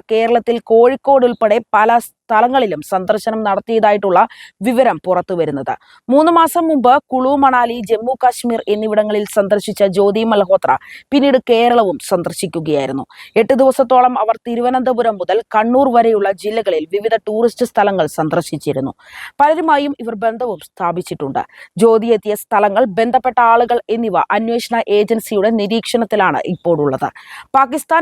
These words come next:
രഹസ്യ സംഘടനയായ ഐ എസ് ഐ അവരുടെ ലക്ഷ്യം നേടാൻ ജ്യോതി മൽഹോത്ര ഉൾപ്പെടെ ഇന്ത്യയിലെ നിരവധി വ്ലോഗർമാരെ ഉപയോഗിച്ചിരുന്നു എന്ന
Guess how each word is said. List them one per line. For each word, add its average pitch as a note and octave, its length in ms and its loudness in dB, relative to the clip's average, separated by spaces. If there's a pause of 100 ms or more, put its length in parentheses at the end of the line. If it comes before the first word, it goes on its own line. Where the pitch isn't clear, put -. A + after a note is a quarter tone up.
രഹസ്യ D#4 300 -2 (120)
സംഘടനയായ C4+ 680 2 (200)
ഐ A#3+ 40 0 (140)
എസ് - 220 -8
ഐ - 20 -2 (200)
അവരുടെ G#3+ 340 0
ലക്ഷ്യം B3+ 380 -2
നേടാൻ D#3+ 240 0 (380)
ജ്യോതി C#4 380 6
മൽഹോത്ര C#4 380 0 (220)
ഉൾപ്പെടെ G#3+ 300 -6 (160)
ഇന്ത്യയിലെ A#3 440 -4
നിരവധി A3 460 -2
വ്ലോഗർമാരെ A#3 600 2 (140)
ഉപയോഗിച്ചിരുന്നു B3 720 0 (140)
എന്ന G#3+ 140 -2